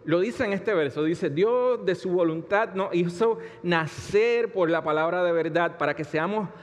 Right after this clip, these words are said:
primicias de su, de sus criaturas."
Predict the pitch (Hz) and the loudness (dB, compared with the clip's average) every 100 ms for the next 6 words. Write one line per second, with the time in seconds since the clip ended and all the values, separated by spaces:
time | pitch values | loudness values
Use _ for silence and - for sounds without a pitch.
0 | - - - 165 156 170 196 - 156 123 | -20 -20 -4 -2 0 0 0 0 -2 0
1 | 131 - 131 117 - - - - 151 147 | -4 -4 -4 -4 -8 -20 -20 -8 0 0
2 | 135 - 143 143 131 160 147 104 - - | 0 -4 -2 0 0 0 0 -2 -6 -18